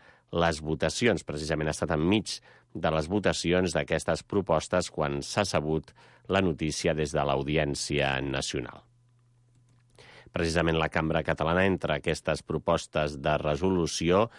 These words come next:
n'ha aprovat una que demana donar una resposta unitària a la sentència i buscar l'amnistia en referència al judici del procés al Suprem, en aquest cas. En el debat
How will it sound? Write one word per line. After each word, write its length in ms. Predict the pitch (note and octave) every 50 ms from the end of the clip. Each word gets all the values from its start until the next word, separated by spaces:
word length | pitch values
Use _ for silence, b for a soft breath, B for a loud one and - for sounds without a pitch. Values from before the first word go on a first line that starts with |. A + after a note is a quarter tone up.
| B B B B B
n'ha 220 | E2 E2 E2+ F2 F2+
aprovat 480 | F2 - F2 F2 E2+ F#2 F2+ - - - -
una 380 | - A2 G#2 F#2+ F#2 G2+ B2 D#3 - b b b b -
que 80 | - E2+ D#2+ D#2 D2+
demana 400 | D2 D2 D#2 D2+ E2 E2 E2 F2+
donar 300 | F#2+ F2+ E2 E2 E2+ E2 E2
una 160 | E2 E2 E2
resposta 800 | E2 E2 D#2+ - - - F#2 F2+ - - - - - D#2+ D#2 D#2
unitària 560 | E2 F#2 G#2 G2+ F2+ - E2+ E2+ F2 F#2+ F#2
a 60 | E2+ F2
la 60 | F#2
sentència 680 | - - G#2+ F#2+ - F2+ E2+ E2+ D#2+ - - G2 G2+ A2+ A2 B B B B B -
i 80 | A#2 A2+
buscar 460 | A2+ G2 - - - G#2 G2+ G#2+ G#2+ - -
l'amnistia 840 | G2 F#2+ G2+ G#2+ G#2 G2+ F#2+ F2+ E2+ D#2+ - - - A#2+ A2 F2 D2
en 60 | C#2 -
referència 720 | D#2 - - - D#2+ E2 D#2+ D#2 - - F#2 F2+ F#2 F#2 F#2 -
al 240 | - D#2 D#2 D2+ -
judici 480 | D#2+ D#2 C#2+ D#2+ E2 D#2 - - F#2
del 240 | E2 E2 D#2 D2+ D2
procés 480 | - - D#2 D2+ D2 - - E2 D#2 D2+
al 160 | D2+ D2 -
Suprem, 400 | - E2 D2 - A2 G#2 E2 C#2+
en 80 | C#2+ D2
aquest 220 | - D2 - -
cas. 240 | - A#1+ - - - B B B B B B B B
En 80 | - E2+ E2
el 80 | D#2+ D#2+
debat 400 | D#2+ D2+ E2+ F2+ F2 - -